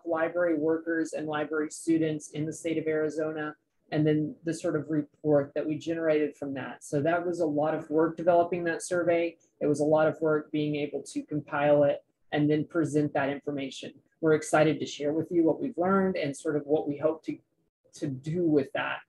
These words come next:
Um, the last p-, portion of the, of the talk today will focus more so on the future. What do we want this committee to, to do?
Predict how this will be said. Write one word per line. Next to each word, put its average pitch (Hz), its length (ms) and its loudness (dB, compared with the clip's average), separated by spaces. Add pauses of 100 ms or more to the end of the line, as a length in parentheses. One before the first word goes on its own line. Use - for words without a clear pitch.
(360)
Um, 165 400 2
the 180 80 8
last 185 600 4 (360)
p-, - 160 -12 (220)
portion 196 440 4
of 160 260 0
the, 160 360 4
of 156 120 0
the 165 120 -4
talk 165 260 0
today 165 400 0 (340)
will 165 120 -2
focus 185 560 2
more 185 440 2
so 180 340 4
on 160 160 0
the 151 60 -6
future. 147 520 -8 (320)
What 185 320 8
do 196 100 4
we 185 140 6
want 170 280 0
this 180 180 -4
committee 165 460 -4 (100)
to, 156 260 2 (100)
to 151 160 -8
do? 170 460 -2